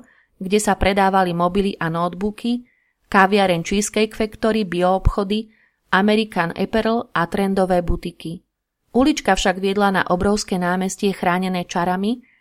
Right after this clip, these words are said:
aby sa nikto nepozorný nezatúlal na tieňotrh. Los Angeleský tieňotrh sa konal za teplých nocí a dalo by sa povedať, že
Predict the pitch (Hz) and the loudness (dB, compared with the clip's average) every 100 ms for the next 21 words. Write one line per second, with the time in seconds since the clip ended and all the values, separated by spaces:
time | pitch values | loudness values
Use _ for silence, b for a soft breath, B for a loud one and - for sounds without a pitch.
0 | B 185 190 220 208 202 247 - 175 180 | B 0 2 0 2 0 0 -2 -2 0
1 | - 208 214 208 220 214 180 180 185 185 | 0 2 2 2 2 2 0 0 0 0
2 | 185 185 180 170 165 - 165 170 165 - | 2 4 4 0 -6 -6 -6 -4 -6 -8
3 | 151 - - _ _ _ _ _ _ _ | -14 -16 -20 _ _ _ _ _ _ _
4 | _ _ _ _ 220 233 - 262 247 240 | _ _ _ _ 2 2 2 2 4 2
5 | 240 202 - 185 180 190 190 220 - 170 | 0 -6 -4 -2 -2 -2 -4 -8 -4 -6
6 | - 190 196 196 185 170 190 190 175 160 | -4 -2 0 0 0 -2 -6 -6 -6 -4
7 | 165 175 214 226 240 B B B _ 180 | -6 -4 -4 -4 -6 B B B _ -2
8 | 185 202 247 247 - 185 185 190 190 208 | 2 2 2 2 0 0 0 0 0 0
9 | 202 | 0